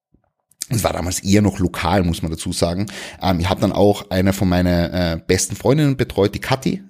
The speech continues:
Ähm, ich weiß nicht, ob's, ob, ob, ob, ob die Kathi das jetzt hört. Ähm, aber, aber die, die hab ich dann betreut und die hat dann halt auch nach meinem Plan trainiert. Die war dreimal die Woche trainieren, so ein bisschen Lifestyle-Coaching und so weiter.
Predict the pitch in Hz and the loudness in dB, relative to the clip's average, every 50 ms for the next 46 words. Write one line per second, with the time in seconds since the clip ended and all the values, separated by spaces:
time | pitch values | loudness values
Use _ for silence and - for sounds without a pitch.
0 | _ _ - 110 92 90 90 - - 98 - - - - _ _ _ _ - - | _ _ -2 0 0 0 0 -2 -6 -8 -8 -10 -14 -20 _ _ _ _ -10 -4
1 | 92 90 82 87 - 95 90 87 - - - - - - - - - - 85 95 | 0 0 0 0 0 -2 -2 -2 -4 -8 -8 -6 -6 -6 -8 -10 -8 -8 -8 -8
2 | - - - - - - - - - - - 120 - - 135 - - - 127 - | -8 -10 -10 -6 -6 -8 -8 -8 -8 -4 -2 -2 -2 -2 -4 -2 -4 -4 -4 0
3 | - 110 95 98 - - - - - - - - - - - - 98 98 98 95 | 2 2 2 2 0 -6 -12 -14 -12 -12 -12 -12 -14 -12 -4 0 2 4 4 4
4 | 95 95 92 92 95 98 98 - _ _ _ - - _ _ _ _ _ _ _ | 2 2 0 0 -2 -4 -6 -14 _ _ _ -20 -20 _ _ _ _ _ _ _
5 | _ _ _ _ _ - 104 98 101 95 92 95 95 101 92 - - 95 107 - | _ _ _ _ _ -2 2 4 4 4 4 4 4 2 2 2 0 -4 -6 -6
6 | - 117 127 135 131 131 120 117 110 - 113 - - - 101 107 107 107 - 98 | -2 0 0 0 2 0 0 0 0 0 -4 -6 -2 2 2 2 2 0 -4 -10
7 | - - 90 92 90 - - 85 87 - 95 - - - 143 147 - - 117 110 | -4 -2 -2 -2 -2 -4 -4 -6 -4 -4 -6 -4 2 2 2 2 2 0 0 2
8 | 107 104 95 98 95 - 101 87 90 - - - 92 85 85 - - - - - | 2 2 2 2 0 0 -2 -2 -2 -4 -4 -4 -4 -4 -4 -4 -4 -4 -4 -2
9 | - 82 82 82 82 82 92 95 - - - 131 139 147 151 143 139 139 131 - | -2 -2 -2 -2 -4 -4 -4 -6 -6 -6 -4 0 2 4 4 4 2 0 -4 -4
10 | - 123 123 - 127 127 - - 87 92 98 - - 104 107 - - 92 76 98 | -2 -2 0 0 0 -2 -2 -4 -6 -6 -6 -8 -8 -6 -6 -6 -6 -8 -8 -8
11 | 101 - 101 98 98 107 | -4 -2 -2 0 0 -2